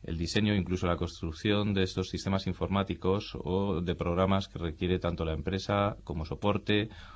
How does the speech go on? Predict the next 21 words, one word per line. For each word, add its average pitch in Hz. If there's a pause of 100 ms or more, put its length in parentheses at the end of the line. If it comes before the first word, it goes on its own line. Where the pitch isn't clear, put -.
o, 90
por 87
supuesto, 87
como 85
gestión 92
para 78
todas 85
sus 85
necesidades. 80 (600)
Yo 104
creo 113
que 92
en -
España, 107
sobre 85
todo, 101
es 95
muy 104
difícil 98
hablar 95
de 85